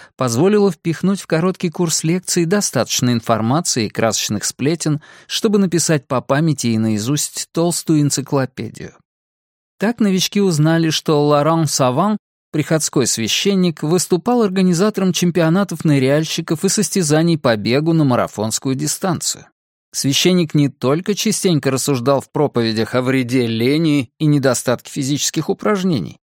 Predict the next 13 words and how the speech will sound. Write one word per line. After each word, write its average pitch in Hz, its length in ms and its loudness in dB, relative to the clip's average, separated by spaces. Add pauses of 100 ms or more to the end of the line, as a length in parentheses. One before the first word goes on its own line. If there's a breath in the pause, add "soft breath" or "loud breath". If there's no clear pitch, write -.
(280)
но 160 300 2
и 269 80 0
проехал 202 480 0
на 196 100 4
велосипеде 170 600 0
больше 143 380 -2
миль, 170 280 -2
чем 135 220 0
проплыл 143 440 0
по 131 220 -2
морю 160 400 0
Марко 131 380 0
Поло. - 400 -4